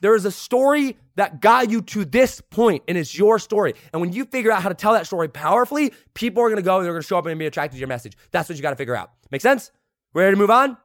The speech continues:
If you guys are ready to move on, like, comment below, let me know. Uh, if you guys have any questions on that and you're listening on audio, please feel free to hit me up in the D M. I want your guys' feedback. I wanna understand this, okay? So that was the first thing. So you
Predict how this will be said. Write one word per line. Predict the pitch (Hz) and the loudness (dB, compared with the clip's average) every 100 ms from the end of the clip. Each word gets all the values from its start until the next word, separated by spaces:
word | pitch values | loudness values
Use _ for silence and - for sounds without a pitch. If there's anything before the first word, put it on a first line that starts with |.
| _ _ _ _ _ | _ _ _ _ _
If | 139 | -2
you | |
guys | 190 185 | 2 2
are | 185 | 2
ready | 175 | 0
to | |
move | 170 | 0
on, | 165 165 | 0 0
like, | 143 - _ - | -4 -8 _ -8
comment | 151 156 | -4 -2
below, | 135 147 143 | 0 2 2
let | 139 | -2
me | 143 | -4
know. | 139 135 135 135 131 _ _ - | -2 -2 -2 -4 -8 _ _ -4
Uh, | 135 131 | -2 -2
if | 131 | -2
you | |
guys | 165 160 | -4 -4
have | 160 | -6
any | |
questions | 147 147 156 143 | -4 -6 -4 -6
on | 143 | -6
that | |
and | 139 | -6
you're | 131 | -6
listening | 139 143 | -6 -6
on | 131 | -6
audio, | 120 135 139 139 131 _ _ | -2 -2 0 -2 -2 _ _
please | 156 156 - _ _ - | -10 -10 -12 _ _ -6
feel | 160 | -4
free | 156 | -2
to | |
hit | 147 | -4
me | 151 | -6
up | 135 | -6
in | 135 | -6
the | |
D | 131 | -6
M. | 139 123 | -4 -4
I | |
want | 120 165 165 | -4 -4 -4
your | 151 | -4
guys' | 151 113 | -4 -6
feedback. | 123 135 127 | -12 -8 -6
I | 123 | -4
wanna | 131 117 | -4 -6
understand | 117 117 107 | -10 -10 -12
this, | 90 - | -14 -8
okay? | 147 175 _ _ _ - | -6 -6 _ _ _ -2
So | 247 | 0
that | |
was | 247 | 2
the | |
first | 208 240 233 | 2 0 0
thing. | 127 - _ _ _ _ | -10 -10 _ _ _ _
So | - | -2
you | 202 | 0